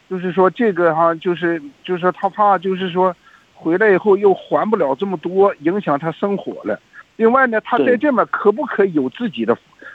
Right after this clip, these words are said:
Speaker 1: 就是说买个房子，这个是不是不行啊？
Speaker 2: 对，
Speaker 1: 因为他要有
Speaker 2: 那要看他的资金来源。对，如果他的资金来源是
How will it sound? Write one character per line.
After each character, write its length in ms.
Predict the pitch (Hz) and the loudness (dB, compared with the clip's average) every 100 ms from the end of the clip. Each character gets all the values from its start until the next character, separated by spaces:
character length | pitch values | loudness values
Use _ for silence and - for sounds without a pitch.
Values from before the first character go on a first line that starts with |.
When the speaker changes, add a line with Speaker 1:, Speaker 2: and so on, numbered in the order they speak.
| _ | _
Speaker 1:
就 100 | - | -2
是 140 | 147 156 | 2 2
说 260 | 156 143 - - - - | 4 2 0 -8 -20 -6
买 260 | 143 120 | 0 0
个 100 | 143 | 0
房 400 | 190 - 120 202 | -2 0 2 2
子， 240 | 277 240 135 | 2 2 2
这 140 | - 170 | 2 2
个 260 | 127 117 - _ _ _ | 2 -2 -4 _ _ _
是 140 | - 202 | -10 -6
不 100 | 151 | -6
是 120 | 143 | -6
不 180 | 127 139 | -2 -2
行 260 | - 95 | -2 -4
啊？ 220 | 107 101 85 _ _ _ _ _ _ _ - | -2 -2 -4 _ _ _ _ _ _ _ -2
Speaker 2:
对， 160 | 190 - - | -2 -2 -4
Speaker 1:
因 120 | 233 | 0
为 80 | 247 | 2
他 140 | 247 | 2
要 80 | 247 | 0
有 0 | |
Speaker 2:
那 0 | |
要 80 | 208 | 0
看 80 | |
他 60 | 165 | -2
的 60 | - | -2
资 80 | |
金 160 | 165 175 | 0 0
来 140 | 127 | 2
源。 300 | 107 104 - - - _ _ _ _ _ | 2 0 -2 -8 -20 _ _ _ _ _
对， 200 | 135 107 | 0 2
如 140 | 120 | 4
果 80 | 170 | 2
他 120 | 156 | 2
的 100 | 165 | 0
资 160 | 147 180 | 0 0
金 100 | 175 | 2
来 180 | 151 135 | 2 2
源 220 | 120 110 | 2 2
是 500 | - 131 113 98 | 0 2 2 0